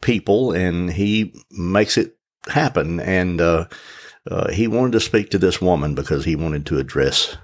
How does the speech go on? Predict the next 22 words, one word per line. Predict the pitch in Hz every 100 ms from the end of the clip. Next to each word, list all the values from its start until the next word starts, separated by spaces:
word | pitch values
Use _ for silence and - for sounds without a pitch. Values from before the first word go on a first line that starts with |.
| _
the | 78
needs | 73 80 78 78 76
in | 69
her | 69 60 60
life. | 135 95 65 - - - - - - - -
Um, | 76 69 64 69 - -
so | - 90 73 71 - _ _ _ _ _ _ _ _ _ _ - - - _ _ _ _ _ _ -
he | - 117
said, | 107 85
"Give | 98
me | 90 87
a |
drink." | 95 170 - - -
<clears throat> | 95 107 95 -
The | -
woman | 117 175 101
said | - 95
to | - 92
him | 120
in | 85
verse | 76 -
nine, | 64 65 90